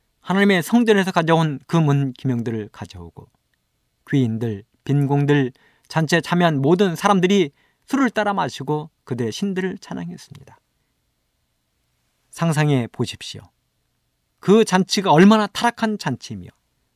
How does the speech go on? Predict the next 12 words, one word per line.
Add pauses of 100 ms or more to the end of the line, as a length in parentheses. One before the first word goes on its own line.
(500)
음란한
잔치이며 (1000)
위험하기
그지없는
잔치인지를. (1500)
왕은
그렇게
해서라도
자신의
권위를
나타내고
싶었습니다.